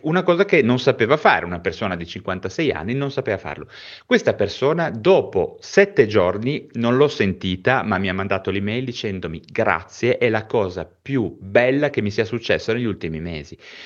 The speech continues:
Questa è una persona che veniva da me per parlare di, di psicofarmaco, per carità, c'è anche tutto l'aspetto farmacologico, però questo elemento qua è stato un intervento fatto sulla diade uomo-macchina, se ci pensi, no?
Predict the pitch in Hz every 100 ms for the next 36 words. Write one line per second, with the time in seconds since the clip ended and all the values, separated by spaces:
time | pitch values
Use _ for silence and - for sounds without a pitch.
0 | - - 120 - 95 87 160 - 101 127
1 | 98 80 82 76 82 117 - 85 - 82
2 | 85 92 95 - - _ _ _ _ _
3 | _ _ - 90 78 73 80 - 95 -
4 | 73 76 - - - - 73 - - -
5 | 90 95 101 - 101 95 101 - 98 107
6 | 113 151 113 - - - - 214 123 -
7 | 190 - 120 104 113 110 98 95 - 147
8 | 113 107 110 120 135 - 104 110 110 113
9 | - 101 92 143 170 85 76 - 90 80
10 | 78 73 - - 85 - - - 73 -
11 | - 90 113